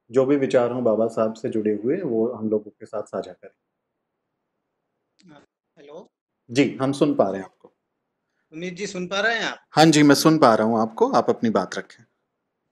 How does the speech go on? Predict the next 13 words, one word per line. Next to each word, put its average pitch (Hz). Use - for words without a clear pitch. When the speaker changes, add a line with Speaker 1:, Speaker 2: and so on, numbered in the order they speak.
Speaker 2:
अ, 156
सुमित 175
जी, 196
मैं 190
दिल्ली 165
विश्वविद्यालय 170
के 170
किरोड़ीमल 165
कॉलेज 151
में 151
केमिस्ट्री 151
पढ़ाता 117
हूँ 107